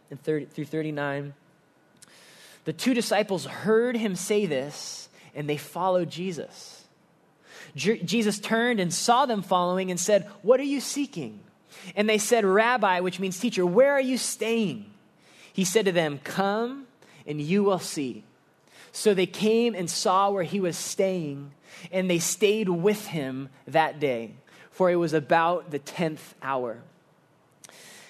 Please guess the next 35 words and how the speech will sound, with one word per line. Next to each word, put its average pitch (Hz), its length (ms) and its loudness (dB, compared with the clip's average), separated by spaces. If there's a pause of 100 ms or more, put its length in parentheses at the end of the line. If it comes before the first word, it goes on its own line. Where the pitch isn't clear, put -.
As 147 160 -2
these 202 240 2
two 208 200 -2
guys 185 420 2
hear 196 160 0
the 165 100 2
word 165 260 2
of 180 80 0
God 170 260 2
preached - 600 -6 (340)
by 170 160 4
a 147 60 0
humble 185 340 2
man 185 300 2
of 175 160 -2
God, 175 420 0 (340)
and 196 140 0
as 180 100 2
they 175 140 2
heard 208 640 4
truth 220 640 4
about 190 360 4
the 170 80 -2
true 214 520 0
Jesus, 208 800 0 (460)
do 175 80 -2
you - 20 2
know 220 60 2
what 220 80 -2
they 190 100 4
did? 208 280 0 (540)
They, 175 320 0 (160)
they 190 120 0
just 147 200 -4
longed 139 680 -4